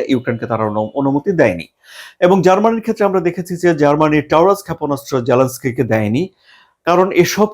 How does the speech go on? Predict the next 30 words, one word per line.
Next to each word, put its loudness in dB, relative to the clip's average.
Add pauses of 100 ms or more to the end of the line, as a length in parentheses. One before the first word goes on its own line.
কিছুই 0
করা 2
হয়েছে -2
এই 2
যুদ্ধ -4
যেন -2
ছড়িয়ে 2
না 0
পড়ে 0 (560)
তা 2 (580)
নিশ্চিত -2
করার -8
জন্য। -14 (480)
কিন্তু 2 (380)
এখন 2
আমরা 4
দেখতে -2
পাচ্ছি -2
যে 0 (480)
ইউরোপীয় 4 (100)
ইউনিয়ন, 0 (160)
ইউরোপের 2
দেশগুলো, -2 (540)
পোল্যান্ড, 4 (480)
এবং 2 (360)
তারা 2 (680)
এটি 4
বলার 4
চেষ্টা -4
করছে -4